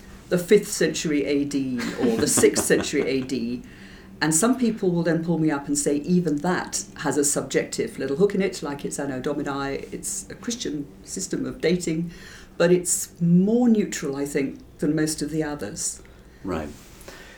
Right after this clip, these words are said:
Speaker 2: When, for example, if, if you refer to this period as the early Anglo-Saxon period, it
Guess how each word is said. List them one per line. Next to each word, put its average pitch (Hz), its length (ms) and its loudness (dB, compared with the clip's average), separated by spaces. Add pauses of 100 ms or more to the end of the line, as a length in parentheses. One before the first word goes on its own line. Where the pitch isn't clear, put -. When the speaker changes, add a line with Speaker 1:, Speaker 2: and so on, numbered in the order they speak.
(560)
Speaker 2:
When, 110 260 4
for 110 140 0
example, 82 400 2
if, 78 160 -4
if 90 160 -6
you 87 80 0
refer 92 320 2
to 90 80 -4
this 80 140 -2
period 78 500 -2
as 73 420 -4
the 85 160 -2
early 82 380 -2
Anglo-Saxon 76 760 -2
period, 64 520 -4 (340)
it 85 640 0